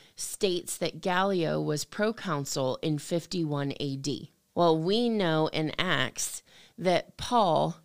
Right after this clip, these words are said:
was in Corinth when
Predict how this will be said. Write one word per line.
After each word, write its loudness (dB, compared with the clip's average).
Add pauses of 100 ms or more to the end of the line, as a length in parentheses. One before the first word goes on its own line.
(140)
was 4
in 2 (460)
Corinth 0 (200)
when 0